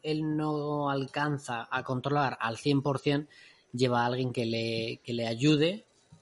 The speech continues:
y que le ayude sobre todo a mostrar lo que se quiere contar. Si va a hablar de,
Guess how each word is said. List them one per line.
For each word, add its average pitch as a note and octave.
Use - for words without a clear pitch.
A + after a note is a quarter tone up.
y C3+
que B2+
le B2+
ayude C#3
sobre C3+
todo C3
a C#3+
mostrar C3+
lo B2+
que -
se A#2+
quiere B2
contar. B2
Si A#2+
va C3
a -
hablar D3+
de, A#2